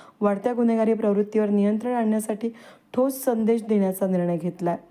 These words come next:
या अनुषंगानंच वणी पोलिसांनी आरोपीची धिंड काढत शहरभर फिरवण्याचा निर्णय घेतला. पोलीस ठाण्यामधून सुरुवात करून शहरातील मुख्य मार्ग, बाजारपेठ आणि जगदंबा देवी मंदिर परिसर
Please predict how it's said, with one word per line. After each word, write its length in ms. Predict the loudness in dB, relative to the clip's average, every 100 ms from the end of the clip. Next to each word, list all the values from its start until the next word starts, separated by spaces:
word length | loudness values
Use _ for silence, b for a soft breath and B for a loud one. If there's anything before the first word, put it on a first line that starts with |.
| B B B 0
या 160 | 0
अनुषंगानंच 600 | 2 0 0 2 2 0 0
वणी 200 | 0 2
पोलिसांनी 540 | 0 -2 0 0 2
आरोपीची 500 | 2 2 0 -4 -6
धिंड 280 | -4 -2 -2
काढत 300 | 0 0 0 -4 B B B
शहरभर 520 | -4 0 0 0 0
फिरवण्याचा 560 | 0 0 2 2 0 0
निर्णय 320 | 0 0 0
घेतला. 340 | -2 -4 -4 -6 -8 B B -2
पोलीस 360 | 0 0 -2
ठाण्यामधून 480 | -2 0 2 2 0
सुरुवात 340 | 0 0 0 -2
करून 200 | -2 -2
शहरातील 440 | -2 -2 -2 0 0
मुख्य 340 | -2 -4 -4
मार्ग, 300 | -2 -2 -2 -4 B B B -2
बाजारपेठ 600 | 0 2 -2 -2 -4 -2
आणि 160 | 0 0
जगदंबा 440 | -2 -2 0 0
देवी 260 | 2 0 0
मंदिर 300 | 0 0 -2
परिसर 420 | 0 -2 0 -4